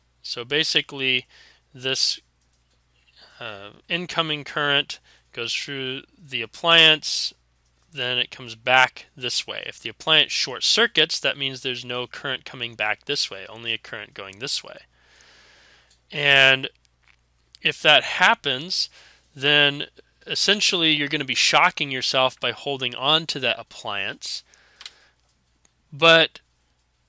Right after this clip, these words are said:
because of this G F I, the lack of this return current means that suddenly there is a non-zero field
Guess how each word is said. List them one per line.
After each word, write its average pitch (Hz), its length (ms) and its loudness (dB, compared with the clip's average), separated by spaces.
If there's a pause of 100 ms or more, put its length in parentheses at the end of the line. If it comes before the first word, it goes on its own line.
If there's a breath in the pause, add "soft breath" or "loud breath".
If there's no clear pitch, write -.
(140)
because 196 500 2
of 170 140 0
this - 460 0 (240)
G 147 200 -2
F 135 200 -2
I, 131 380 6 (640)
the 135 540 -2 (180)
lack 143 440 6
of 143 120 -6
this 131 240 -4
return 165 380 -6
current 123 420 -8
means 127 320 -6
that - 120 -8
suddenly 156 480 0
there 127 260 -4
is 120 180 -4
a 117 40 -6
non-zero 120 760 -4
field 131 600 -6